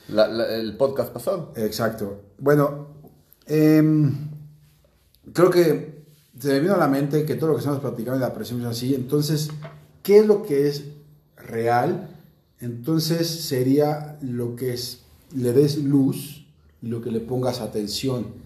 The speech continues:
Speaker 2: Esa es tu aportación hacia esta gran realidad, ¿no? Pero para ti, en tu experiencia subjetiva,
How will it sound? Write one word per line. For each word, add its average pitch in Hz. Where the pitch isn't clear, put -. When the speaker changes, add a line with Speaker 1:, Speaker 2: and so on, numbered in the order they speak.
Speaker 2:
Esa 165
es -
tu 139
aportación 135
hacia 113
esta 120
gran 117
realidad, 98
¿no? 151
Pero 110
para 113
ti, 170
en 208
tu 147
experiencia 123
subjetiva, 98